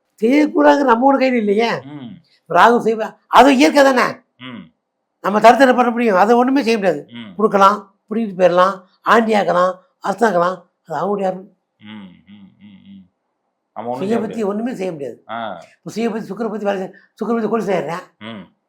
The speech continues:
Speaker 1: நல்லா இருக்காங்க.
Speaker 2: ம். குரு, அதே குரு புத்தியில அசிங்கப்பட்டு கீழே
Speaker 1: அது
Speaker 2: வந்துடுறாங்க.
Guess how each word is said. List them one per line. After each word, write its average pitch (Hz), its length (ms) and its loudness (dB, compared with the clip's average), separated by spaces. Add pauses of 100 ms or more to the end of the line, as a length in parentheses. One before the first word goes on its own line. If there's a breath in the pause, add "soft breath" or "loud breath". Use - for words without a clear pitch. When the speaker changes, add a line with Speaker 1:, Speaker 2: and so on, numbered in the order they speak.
Speaker 1:
நல்லா 226 260 6
இருக்காங்க. 180 520 0
Speaker 2:
ம். 107 320 -18 (600)
குரு, 151 460 -2
அதே 175 300 2
குரு 180 160 0
புத்தியில 170 320 0
அசிங்கப்பட்டு 175 380 -4
கீழே 165 160 0
Speaker 1:
அது 233 200 6
Speaker 2:
வந்துடுறாங்க. 110 160 2